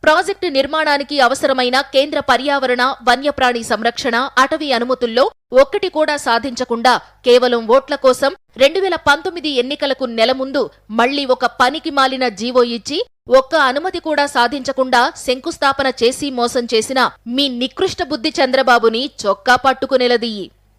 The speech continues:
"రెండు వేల తొమ్మిది నుండి వరికపూడిసెల కోసం పోరాడాం. ప్రజలు మాకు అధికారం ఇచ్చాక, కరోనా సమయంలోనూ అనుమతుల కోసం కాళ్లరిగేలా తిరిగాం. మా ప్రజల కోసం కష్టపడి సాధించాం.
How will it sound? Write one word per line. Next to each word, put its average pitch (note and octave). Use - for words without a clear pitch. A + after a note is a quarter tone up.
"రెండు D4+
వేల G4
తొమ్మిది F4
నుండి D4
వరికపూడిసెల C#4+
కోసం B3+
పోరాడాం. B3
ప్రజలు B3+
మాకు A#3+
అధికారం A#3
ఇచ్చాక, A#3+
కరోనా C4
సమయంలోనూ C#4
అనుమతుల F4
కోసం D4
కాళ్లరిగేలా B3
తిరిగాం. A3+
మా A3+
ప్రజల A#3
కోసం A#3+
కష్టపడి D4+
సాధించాం. A3+